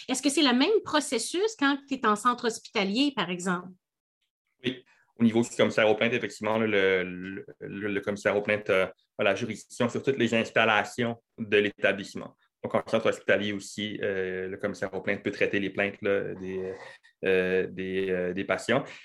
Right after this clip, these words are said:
Speaker 2: Évidemment, je vous dirais que le problème qu'on a actuellement, c'est que, euh, le quarante-cinq jours, il est plus rarement respecté. Puis, euh, bon, généralement, quand une situation est urgente et qu'on pousse, on peut, on, on, on peut arriver à,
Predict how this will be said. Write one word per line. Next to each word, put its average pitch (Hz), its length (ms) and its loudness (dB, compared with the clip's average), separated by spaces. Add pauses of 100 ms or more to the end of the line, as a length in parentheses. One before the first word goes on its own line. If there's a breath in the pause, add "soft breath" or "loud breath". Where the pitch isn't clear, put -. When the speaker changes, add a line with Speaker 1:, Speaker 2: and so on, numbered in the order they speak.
(140)
Speaker 2:
Évidemment, 131 680 4 (500 soft breath)
je 135 80 -10
vous 117 80 0
dirais 117 260 4
que 110 360 6
le 120 160 4
problème 123 340 4
qu'on 107 480 2
a 123 120 -2
actuellement, 110 640 -2
c'est 104 160 -14
que, 120 500 6
euh, 101 160 4
le 101 140 0
quarante-cinq 110 640 0
jours, 123 420 -4
il 101 180 -2
est 104 200 0 (260)
plus 127 140 -4
rarement 117 380 2
respecté. - 680 -6 (140)
Puis, 104 500 -2
euh, 101 520 2
bon, - 160 -8
généralement, 123 420 4
quand 135 300 4
une 127 100 0
situation 131 540 2
est 135 140 -2
urgente 120 420 0
et - 120 -8
qu'on 98 120 -4
pousse, 123 260 0
on 104 80 -2
peut, 110 240 0
on, 101 240 0
on, 95 600 -2
on 98 220 -10
peut 120 240 -2
arriver 104 280 -2
à, 92 680 0